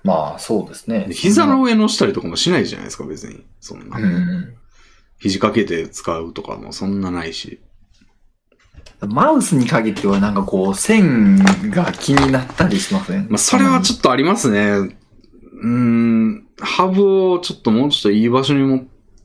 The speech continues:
Speaker 2: てって、そこにつなげないと、今、マウスが割とパソコンから、に直でつないでるんで、ちょっと長さが足りない感じがあって。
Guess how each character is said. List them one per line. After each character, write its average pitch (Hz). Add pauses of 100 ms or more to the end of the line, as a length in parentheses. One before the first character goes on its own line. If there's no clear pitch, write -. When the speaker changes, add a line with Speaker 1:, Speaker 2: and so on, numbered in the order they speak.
Speaker 2:
て 131
っ 123
て、 95
そ -
こ 143
に 139
つ 131
な 131
げ 131
な 123
い 117
と、 113
今、 110
マ 143
ウ -
ス 113
が 95
割 147
と 175 (360)
パ 143
ソ 180
コ 214
ン 214
か 214
ら、 202 (280)
に 170
直 -
で 113
つ 104
な 107
い 104
で 104
る 98
ん 92
で、 87
ち 135
ょ 151
っ 156
と -
長 240
さ 254
が 226
足 202
り 202
な 190
い 180
感 165
じ 151
が 139
あ 90
っ -
て。 87